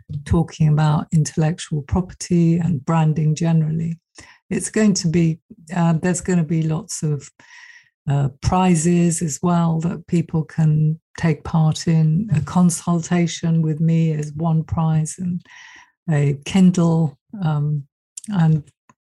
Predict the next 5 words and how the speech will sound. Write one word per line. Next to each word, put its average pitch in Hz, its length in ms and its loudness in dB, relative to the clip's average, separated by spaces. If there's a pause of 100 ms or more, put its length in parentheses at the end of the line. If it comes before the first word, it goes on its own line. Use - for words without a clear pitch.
(300)
also 180 420 2
Amazon 165 640 2
book 160 300 -6
voucher. 156 540 -6
So - 180 -6